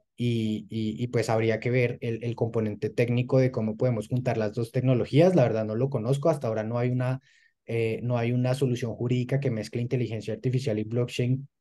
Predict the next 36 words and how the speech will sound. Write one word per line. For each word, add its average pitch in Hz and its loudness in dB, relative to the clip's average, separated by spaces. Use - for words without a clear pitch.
como 117 -2
para 117 2
que 117 -2
nos 110 0
demos 110 0
cuenta 127 4
si 135 4
de 131 8
verdad 113 2
funciona, 123 0
eh, 113 -2
eh, 123 -2
la 117 0
relación, 113 0
eh, 117 0
pero 127 6
es 123 0
algo 127 2
que 151 2
eventualmente, 113 2
pues, 110 -4
surgirá 117 2
en 123 6
ma-, 110 0
en 117 -2
materia 107 0
de 110 0
tecnología 123 2
y, 147 6
y 113 0
de 110 0
lo 107 -2
que 104 -6
tendremos 101 -6
que - -2
hablar. 104 0